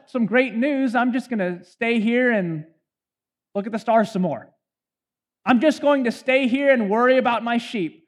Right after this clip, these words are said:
I'm not going to bother investigating the news about the Savior of humanity." You see, when somebody tells you about the news of Jesus and the good news that Christ has come to save you, you have to do something with that news.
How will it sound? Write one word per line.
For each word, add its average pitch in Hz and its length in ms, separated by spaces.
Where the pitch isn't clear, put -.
I'm 226 120
not 262 200
going 294 200
to 277 60
bother 262 540
investigating 196 1080
the 208 60
news 226 420
about 226 240
the 240 80
Savior 226 360
of 196 120
humanity." 214 400
You 202 100
see, 277 380
when 262 180
somebody 320 460
tells 269 400
you 254 140
about 220 240
the 226 80
news 214 480
of 208 140
Jesus 180 500
and 185 120
the 180 60
good 185 220
news 220 260
that 208 180
Christ 233 440
has 196 180
come 220 320
to 190 100
save 202 460
you, 180 140
you 226 340
have 285 320
to 226 140
do 233 320
something 202 640
with 208 260
that 165 260
news. 156 520